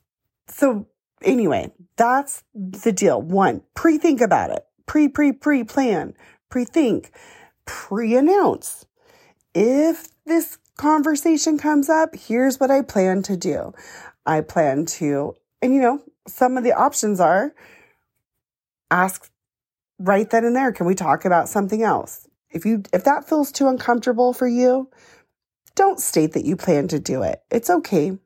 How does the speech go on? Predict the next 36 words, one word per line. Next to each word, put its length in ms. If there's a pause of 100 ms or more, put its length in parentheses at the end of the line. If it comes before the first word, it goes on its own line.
(100)
You 100
don't 220
have 220
to 100
do 200
it. 240
These 200
are 60
your 200
boundaries. 600 (720)
And 160
if 260
that 260
feels 260
too 180
intimidating 840
to 60
pull 280
off, 220
especially 640
at 80
the 100
first 360
go, 320 (380)
you 120
can 180
say 220
instead, 560 (360)
"If 160
this 180
topic 400
comes 320
up, 220
I'm 180
going 240
to 260